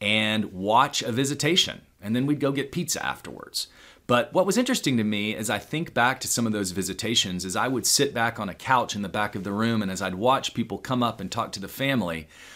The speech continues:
one of the refrains that I would commonly hear is, "He was the same man the day he died as the day I met him. He was so constant."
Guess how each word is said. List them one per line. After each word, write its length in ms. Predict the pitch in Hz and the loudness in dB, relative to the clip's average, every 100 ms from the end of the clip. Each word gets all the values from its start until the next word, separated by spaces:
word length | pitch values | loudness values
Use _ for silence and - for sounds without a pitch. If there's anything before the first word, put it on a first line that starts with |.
| - | -8
one 220 | 117 170 | 2 4
of 160 | 226 170 | 4 2
the 80 | 127 | 0
refrains 680 | 104 - - 147 151 131 107 | -2 -4 -4 -2 0 -2 -2
that 120 | 104 | -2
I 80 | 104 | -2
would 180 | 104 | -4
commonly 480 | - 113 107 110 107 | -8 -6 -4 -4 -4
hear 360 | 104 165 185 131 | -4 -4 -2 -2
is, 320 | 92 92 92 - - - - | -4 -6 -6 -12 -20 -20 -2
"He 140 | 160 | 0
was 200 | 156 113 | 2 0
the 100 | 92 | 2
same 580 | - - 135 147 151 131 | 4 4 4 2 0 2
man 320 | 113 120 120 | 2 2 0
the 80 | 92 | -2
day 260 | 87 104 | 0 0
he 160 | 104 113 | 0 -2
died 480 | 98 95 98 98 92 | 0 2 2 -2 -6
as 120 | 90 85 | -10 -10
the 100 | 80 | -10
day 360 | 78 90 92 | -6 -4 -4
I 140 | - 85 | -8 -8
met 260 | 80 78 | -8 -10
him. 220 | - 60 - | -12 -18 -8
He 120 | 123 | -4
was 160 | 117 98 | -2 0
so 260 | - 104 | 0 -2
constant." 600 | - - 69 - - - | -6 -8 -8 -8 -10 -16